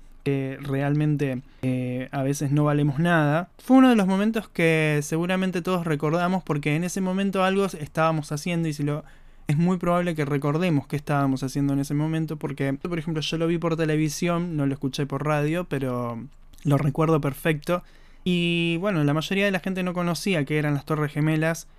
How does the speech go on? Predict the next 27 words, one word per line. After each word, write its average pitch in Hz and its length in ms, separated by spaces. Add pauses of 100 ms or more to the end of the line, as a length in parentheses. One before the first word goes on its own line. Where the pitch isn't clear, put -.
(240)
más 160 300
que 156 500
verlas 160 560
en 151 140
una 156 200
película 151 440
quizás, 180 480 (380)
y 160 160
bueno, 175 200
en 147 80
ese 170 160
momento 165 380
todos 170 200
las 147 120
conocimos. 139 500
Entonces, 147 880 (220)
sea 143 320
televisión, 143 580
sea 143 220
radio, 147 480
si 135 160
bien 143 100
estamos 143 360
hablando 143 320
de 143 60
la 139 120
radio, 151 420